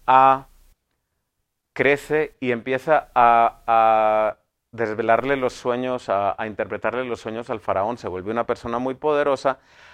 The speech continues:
Hay una gran hambruna en Israel, entonces los, los hermanos van a tratar de negociar, eh, grano y comida para llevar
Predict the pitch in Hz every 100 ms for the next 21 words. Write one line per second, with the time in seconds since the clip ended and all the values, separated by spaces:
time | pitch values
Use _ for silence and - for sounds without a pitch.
0 | _ _ - 131 143 160 156 160 160 160
1 | 160 156 160 156 156 156 151 165 160 151
2 | 151 - _ _ _ _ _ _ 127 120
3 | 135 135 127 156 147 - _ - 127 135
4 | 131 - - _ _ _ _ _ _ 110
5 | 107 120 110 117 127 143 139 143 143 147
6 | 143 - 120 113 117 120 147 147 147 -
7 | 156 151 147 147 - _ - 120 117 113
8 | 104 117 120 135 139 143 143 139 139 143
9 | 147 131 117 110 95 101 98 101 107 110